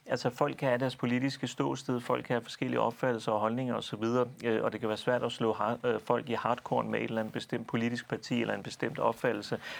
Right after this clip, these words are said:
Men blot for at sige, at jeg tror ikke, det bare forholder sig på den måde, at fordi, øh, dommerne har en anden etnisk baggrund, at de så per automatik vil holde med, med, med, med, med folk med samme baggrund.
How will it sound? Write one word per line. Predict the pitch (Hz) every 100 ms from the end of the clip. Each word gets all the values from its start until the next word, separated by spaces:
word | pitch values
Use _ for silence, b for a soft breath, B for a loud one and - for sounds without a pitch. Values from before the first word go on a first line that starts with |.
| B
Men | 120
blot | 117 123
for | -
at | 123
sige, | - 135 143 B B B
at | 110
jeg | 110
tror | - 123
ikke, | -
det | 139
bare | 127 151
forholder | - 123 117 113
sig | -
på | -
den | 113 107
måde, | 104 113 120
at | 117
fordi, | - 131 139 123 -
øh, | 127 117 107
dommerne | 104 104 120
har | 113 107
en | 101
anden | 107 113
etnisk | - 110 -
baggrund, | 104 110 117 113
at | -
de | -
så | -
per | - 104
automatik | 101 - 101 - 120 123
vil | 107
holde | 104 107
med, | 107 101 B B B B B
med, | 120 107 98 95 -
med, | - 101 101
med, | - 101 98
med | 98 101
folk | - 107 110
med |
samme | - 107 107
baggrund. | 110 104 120